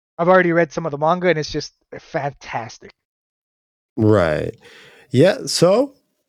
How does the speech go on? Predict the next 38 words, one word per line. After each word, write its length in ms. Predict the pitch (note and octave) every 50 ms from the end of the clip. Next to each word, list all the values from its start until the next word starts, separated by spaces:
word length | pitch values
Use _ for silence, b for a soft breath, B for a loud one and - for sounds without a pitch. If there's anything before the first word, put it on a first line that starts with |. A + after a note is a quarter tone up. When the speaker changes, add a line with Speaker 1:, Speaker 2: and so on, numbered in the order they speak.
| _ _ _ _ _ -
Speaker 2:
there 360 | A2 G2+ G2 A#2 D3 E3+ F3
you 140 | F3 E3+ D#3
have 220 | D#3+ F#3 G3 F#3
it, 80 | E3 C#3
folks. 440 | - E3 E3+ F#3 G3 G3 - - -
Those 240 | D3+ D3 D#3 D#3+ D#3+
are 60 | E3
your, 280 | D#3+ D#3 D#3 D3+ D3+ D3
those 200 | C#3 D#3 D#3+ D3
are 40 | D3+
your 100 | D#3 C#3+
recommendations 720 | D3 D3 D3 - D3 C3+ C3 C3+ C#3+ D3 - - D#3 -
for 80 | - A2
games, 540 | - A#2+ A#2 C#3 D#3+ F#3+ A#3+ C#4+ C#4 - -
for 180 | - - - - -
anime. 640 | G#2 A#2+ C3 C#3+ D3+ D3+ D3+ D#3 E3 F3 G3+ A#3+ - -
Uh, 420 | - G2+ G#2 G2 F#2+ F#2 E2+ C#2
if 120 | G2 G2+ G#2+
you, 60 | G#2+
if 200 | - - G#2 G2+ G2+
you 100 | G#2 G2+
have 220 | A2 A#2+ A#2+ A2+
any 180 | A#2 A2 G#2 F#2
questions, 720 | - - - - A#2+ B2+ B2+ - - D#3 E3 E3 - - B B B B B B B B
uh, 280 | - G#2 G2+ G2 F#2 -
always 360 | - A2 A#2 A#2+ B2 A2 -
feel 180 | - B2+ A#2+ A2+
free 360 | - - C#3 C3+ B2+ B2+ B2+ B2
to, 140 | A#2+ A#2+ A#2
uh, 400 | A2 G#2+ G#2 G2+ G2+ F#2+ F#2+ F2+ - B B B B B B B
get 140 | - C#3 C3+
a 60 | B2+
hold 260 | A#2 B2+ C3 C3+ C3
of 60 | C3 C3
me. 200 | C3+ C#3 C#3 B2+ -
I'm 260 | A2 A#2 B2+ C3 C3
on 220 | B2+ B2 A#2 A2+
Twitter, 520 | - - - D3+ D3+ D3 D3 D3+ D#3 D3+